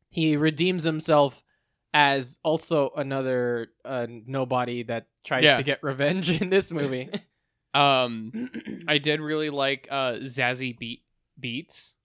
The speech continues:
Speaker 1: Oh yeah, I
Speaker 2: Making
Speaker 1: always,
Speaker 2: an
Speaker 1: I
Speaker 2: appearance.
Speaker 1: always love Zazie Beetz in, uh, whenever she, like, does anything.
Speaker 2: Uh, I did make the joke of, like, did they just gather the cast of Deadpool two
Speaker 1: Mm-hmm.
Speaker 2: <laughs> and, and bring them in?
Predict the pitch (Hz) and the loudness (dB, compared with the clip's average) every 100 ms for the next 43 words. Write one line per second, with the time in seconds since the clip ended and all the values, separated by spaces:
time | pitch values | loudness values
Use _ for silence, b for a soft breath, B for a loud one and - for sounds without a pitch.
0 | _ _ _ 170 196 180 160 180 208 247 | _ _ _ 0 4 6 8 8 8 6
1 | 143 139 139 175 220 233 185 160 143 135 | 2 -2 0 2 2 2 -2 0 -2 -2
2 | 127 127 113 117 - 123 120 107 107 104 | -6 -6 -10 -12 -12 -14 -14 -16 -20 -20
3 | 127 117 113 120 123 117 113 120 110 117 | -14 -14 -12 -12 -12 -12 -12 -12 -12 -12
4 | 107 110 113 107 104 _ _ _ - 139 | -12 -14 -16 -20 -20 _ _ _ -2 2
5 | 135 123 139 139 139 139 139 143 135 123 | 2 2 0 -2 -4 -2 -4 -4 -4 -4
6 | 123 131 127 127 113 - 135 120 123 123 | -4 -6 -4 -6 -6 -10 -14 -10 -8 -8
7 | 139 - _ 117 107 123 120 117 - 107 | -10 -12 _ -10 -10 -8 -12 -12 -8 -6
8 | 110 - 117 113 107 113 - 107 - 107 | -6 -10 -14 -10 -10 -10 -14 -14 -12 -12
9 | 117 - _ 165 170 151 185 - 190 131 | -12 -16 _ -18 -10 -4 -2 2 2 2
10 | 165 156 135 131 143 131 120 120 160 | -2 -2 -2 -6 -4 -4 -4 -4 -6